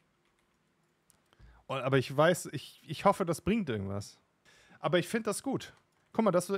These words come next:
für Solo-Shuffle ist das, äh, perfekt. Guck mal, ich mach hier so, mach hier so eine Sachen, bla bla.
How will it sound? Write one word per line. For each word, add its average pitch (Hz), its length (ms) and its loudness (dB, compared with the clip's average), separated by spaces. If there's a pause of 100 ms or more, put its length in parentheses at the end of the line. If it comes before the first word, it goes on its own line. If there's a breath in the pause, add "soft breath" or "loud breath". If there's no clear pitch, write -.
(120)
für 180 220 -2
Solo-Shuffle 254 720 0
ist - 260 -4
das, - 240 -6
äh, 196 440 -2 (220)
perfekt. 196 420 -4
Guck 170 80 -4
mal, 120 100 0
ich 110 80 -6
mach 170 120 -2
hier 151 140 -8
so, 208 260 -4 (260 loud breath)
mach 139 140 -2
hier 143 120 -4
so 139 100 -2
eine 143 120 -2
Sachen, 208 420 -4 (960 soft breath)
bla 147 220 -4
bla. 202 340 -4